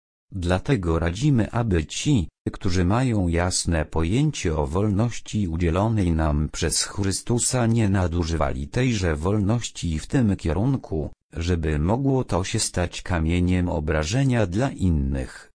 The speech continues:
Raczej używali niedzieli dla chwały Boga i dla własnego pożytku w celu wzrastania w łasce, znajomości i we wszystkich owocach ducha. Radzimy więc wszystkim poświęconym Panu ludziom,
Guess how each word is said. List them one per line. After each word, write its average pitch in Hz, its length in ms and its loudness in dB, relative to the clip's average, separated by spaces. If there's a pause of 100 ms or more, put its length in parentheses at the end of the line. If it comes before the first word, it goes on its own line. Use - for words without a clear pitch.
(140)
Raczej 113 480 -2
używali 95 600 -2
niedzieli 107 560 2
dla 85 240 0
chwały 85 480 -2
Boga 85 520 0 (100)
i 87 180 -2
dla 78 300 -2
własnego 73 720 0
pożytku 85 680 -2
w - 120 -8
celu 104 400 0
wzrastania 82 800 -2
w 64 80 -8
łasce, 71 640 -2 (240)
znajomości 92 1200 0
i 80 80 -4
we 85 160 -2
wszystkich - 760 -6
owocach 78 640 -2
ducha. - 560 -4 (420)
Radzimy 123 560 2
więc 87 440 0
wszystkim 135 840 0
poświęconym 101 1000 0
Panu 127 380 0
ludziom, 76 580 -2